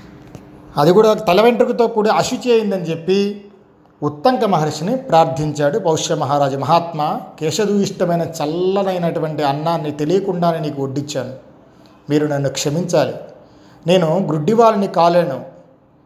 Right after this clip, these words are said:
కాబట్టి మీరు శాపాన్ని తిరిగి వెనక్కి తీసుకోవాలి" అని చెప్పి అంటారు. అనేటప్పటికల్లా ఉత్తంకుడు చెప్తున్నాడు, "రాజా, నేను అసత్యమాడను. నీవు గుడ్డివాడివైనా సరే, అచిరకాలంలోనే నా శాపం నుంచి విముక్తుడు అవుతావు.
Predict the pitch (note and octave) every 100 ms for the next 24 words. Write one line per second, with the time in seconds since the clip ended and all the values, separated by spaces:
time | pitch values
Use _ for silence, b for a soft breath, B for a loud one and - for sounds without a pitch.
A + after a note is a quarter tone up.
0 | _ D#3 E3+ F3 D#3 D#3 D#3+ D3+ - D#3+
1 | A3 G#3 E3+ D#3 D#3 A3 - - - -
2 | _ _ _ - E3 F3+ D3 E3+ - G3+
3 | F3 - D#3+ D3+ C#3+ C3+ B2+ B2+ D3 D3+
4 | C3 B2+ A2 - - - _ _ C#3+ D#3+
5 | F3 E3+ D3+ F#3+ D3+ - C4 C4 G#3 F#3
6 | E3 D#3+ F3+ D#3 B2 - - B B D3+
7 | D3 D3+ D#3 D#3 - D3+ D#3+ C3 - F3
8 | F#3+ E3+ D#3 C#3+ C#3 - - - b b
9 | b b - F3+ F#3 D#3+ F#3+ G#3 - -
10 | C#3+ C#3+ G3+ A3 G3+ E3+ E3+ F#3+ - D3
11 | D#3 F3 F#3 - - - _ _ D#3+ D#3+
12 | B3+ C4+ C4 G#3+ G#3 F#3 F3 G3+ C4+ D4
13 | - - D#3+ - E3+ E3+ G#3 G3+ F#3+ D#3+
14 | E3 - F3 D#3 C#3 C3+ A#2 - -